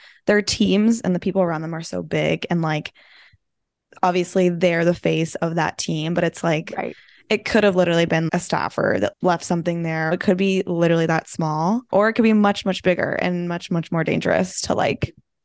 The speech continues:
Speaker 1: national security, especially given that Trump's documents, from what we know, we don't know what Biden's are yet, but, like, national security information that's, like, really
Speaker 2: Yeah.
Speaker 1: top secret
Speaker 2: I also just don't
Speaker 1: and in the hands of
Speaker 2: love
Speaker 1: that man. I'm sorry.
Speaker 2: Biden's reaction with the Corvette comment.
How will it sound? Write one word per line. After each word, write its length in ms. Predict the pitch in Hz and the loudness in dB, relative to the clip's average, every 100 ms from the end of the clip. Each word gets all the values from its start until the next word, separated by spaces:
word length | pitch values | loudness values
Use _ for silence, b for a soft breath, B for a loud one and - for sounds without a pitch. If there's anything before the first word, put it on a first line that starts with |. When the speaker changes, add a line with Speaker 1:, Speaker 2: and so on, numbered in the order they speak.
| _ - | _ -4
Speaker 1:
national 340 | 123 - - | -4 -4 -6
security, 380 | - - - 180 | -6 -4 -2 -2
especially 400 | 185 233 - 175 | 0 0 0 0
given 200 | 160 160 | 0 -2
that 140 | 165 - | -4 -4
Trump's 280 | 190 180 | -2 0
documents, 460 | 180 160 165 156 - | 0 0 2 2 2
from 120 | 160 | 0
what 40 | - | 2
we 80 | |
know, 200 | 160 156 | 2 2
we 100 | 156 | 2
don't 120 | 160 - | 2 2
know 140 | - | 0
what 100 | - | 0
Biden's 340 | - - - | 0 0 0
are 120 | - 87 | 0 0
yet, 220 | - - | 0 -2
but, 120 | - | -4
like, 300 | 113 92 - b b b b _ _ _ _ - | -4 -4 -8 b b b b _ _ _ _ -8
national 500 | 175 180 165 - 160 | -2 0 0 0 -2
security 420 | 160 - 196 - | -2 -2 0 0
information 760 | 104 - - 151 196 - 82 185 | -2 -2 -2 -2 -2 -2 0 0
that's, 220 | - - | -2 -4
like, 120 | 175 - | -4 0
really 240 | 165 151 | 0 2
Speaker 2:
Yeah. 120 | 170 | 0
Speaker 1:
top 120 | 170 | 0
secret 520 | - - 175 208 - B B B _ _ | -4 -2 0 0 -2 B B B _ _
Speaker 2:
I 100 | 277 | 0
also 260 | 247 226 320 | 0 2 2
just 220 | 359 - | 2 0
don't 120 | 196 | -2
Speaker 1:
and 160 | 170 170 190 | -2 -2 0
in 100 | 180 | 2
the 60 | |
hands 300 | 190 180 156 | 2 2 0
of 80 | 165 | 0
Speaker 2:
love 100 | 151 | 0
Speaker 1:
that 40 | |
man. 380 | 165 151 202 330 - _ _ _ _ 214 - | 0 0 0 -2 -6 _ _ _ _ -16 -2
I'm 260 | 220 202 202 | 0 2 2
sorry. 0 | |
Speaker 2:
Biden's 720 | 202 196 190 185 180 - 262 254 | 2 2 0 -2 -4 -10 -12 -10
reaction 960 | 208 214 196 180 165 - - 208 196 | -4 -2 0 0 -2 -6 -4 0 0
with 120 | 190 | -2
the 60 | 196 | -6
Corvette 500 | - 196 175 175 - | -4 -2 0 -2 -4
comment. 540 | - 202 208 214 214 | -2 0 0 0 -2